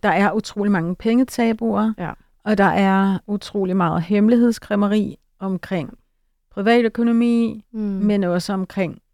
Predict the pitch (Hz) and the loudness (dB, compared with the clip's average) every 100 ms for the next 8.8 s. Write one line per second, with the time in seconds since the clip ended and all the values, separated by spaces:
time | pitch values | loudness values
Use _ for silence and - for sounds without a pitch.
0 | - 180 160 160 208 226 277 285 254 240 | -8 -6 -4 0 4 4 4 4 2 2
1 | 233 240 233 233 226 226 240 190 160 - | 0 0 0 0 2 0 0 -4 -8 -12
2 | _ _ _ _ - 196 202 196 180 180 | _ _ _ _ -4 0 2 2 2 0
3 | 190 - 175 160 180 190 - 165 - 247 | -2 -2 0 2 2 0 -2 -8 0 2
4 | 294 - - 170 190 190 180 175 180 170 | 2 -2 -6 -2 0 0 2 0 0 0
5 | 170 165 - - 202 208 208 190 190 175 | -2 -6 -10 -4 2 2 2 0 -4 -2
6 | 196 185 190 208 190 190 - 208 233 214 | 0 2 2 2 0 -6 -4 -2 0 0
7 | 220 190 180 190 190 185 196 185 170 175 | 2 2 0 0 0 0 -2 -4 0 0
8 | 175 190 147 156 - 226 - | 0 -4 -6 -6 -4 -4 -6